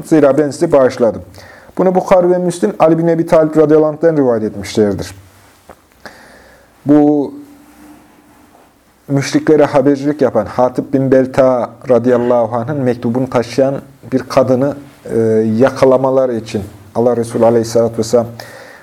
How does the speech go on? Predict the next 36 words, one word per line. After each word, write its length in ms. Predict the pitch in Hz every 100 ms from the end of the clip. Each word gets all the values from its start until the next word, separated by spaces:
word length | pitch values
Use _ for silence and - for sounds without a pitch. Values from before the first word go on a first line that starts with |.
| -
Ali 180 | 120 127
radıyallahu 460 | 127 117 113 107 101
anh 40 |
ve 140 | 110
beraberinde 500 | 117 117 117 117 113
birkaç 320 | 113 110 120 -
kişi 260 | - 123
gönderiyor. 580 | 120 113 110 123 - - - - _ _ _ _ _ 151
O 60 | 151
hadisenin 520 | 151 147 - 156 151
sonunda 340 | - 123 117
işte 140 | 113 131
Hatip 360 | 135 135 -
bin 180 | 131 127
Belta, 400 | 131 127 131 120
"Ben 160 | 127 127
bunu 200 | 127 117
işte 380 | 113 123 117 113 - - _ -
münafıklığımdan, 760 | 131 123 120 - - 120 113 110
şundan 420 | - 120 120 117
bundan 300 | 113 113 107 - -
inkar 300 | 131 117 120
ettiğimden 480 | 117 117 113 113 120
yapmadım. 440 | 139 95 110 98 - - _
Şöyle 300 | - 143 131
şöyle 220 | 123 123 117
sebepler 420 | 127 117 135 135
vardı." 500 | 123 113 101 107 - - - - - _ -
diyor. 280 | 131 190 208 - - - -
Ömer 280 | 139 160 156
radıyallahu 400 | 147 151 151 147
anh, 60 |
"İşte 240 | - - 143
bu 80 | 147
münafığı 520 | 151 151 147 147 131
öldüreyim 460 | 139 143 156 123